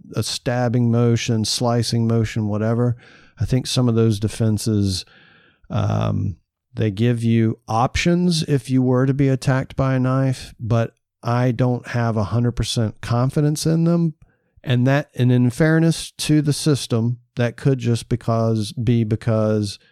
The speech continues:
at the end of the day, you gotta train a lot in that stuff. I'm way more comfortable even with gun defenses and especially stick defenses than I am knife.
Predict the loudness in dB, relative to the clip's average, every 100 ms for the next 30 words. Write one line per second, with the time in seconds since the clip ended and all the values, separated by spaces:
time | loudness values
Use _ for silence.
0 | _ -4 -2 0 0 0 0 0 0 0
1 | -2 -4 _ _ -8 -2 0 0 -4 -4
2 | 0 2 0 0 -2 -2 0 -2 -6 -6
3 | -4 -2 -4 -6 -6 -6 -4 -6 -10 -20
4 | _ _ _ -6 -2 2 2 2 2 2
5 | 0 0 -2 -2 -2 -2 0 0 2 2
6 | 0 -2 -2 0 0 0 0 0 0 -2
7 | -2 -2 -2 -4 -2 -4 -2 -4 -4 -4
8 | -6 -6 -8 -6 -4 -4 -2 -2 -2 -2
9 | -4 -2 -2 -2 -2 -2 -2 -4 -8